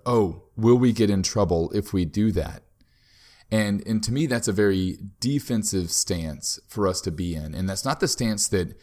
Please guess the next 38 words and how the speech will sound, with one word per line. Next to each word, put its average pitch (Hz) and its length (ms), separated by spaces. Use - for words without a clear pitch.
that 98 140
Christ 107 340
calls 101 320
us 90 100
to 95 80
be 104 80
in. 98 100
So 104 100
I 117 40
wanted 143 280
us 92 160
to, 85 160
to - 280
talk - 400
about 135 220
the, - 220
that 127 180
today. 123 320
What 107 220
is 104 100
a, 82 200
what 123 80
does 120 140
a 98 80
defensive 135 560
stance 95 480
look 80 200
like? 71 360
When 120 160
is 135 160
it 107 160
good 123 380
and 92 260
right 107 400
and, 85 540
um, 76 420
prudent 113 540
to 87 500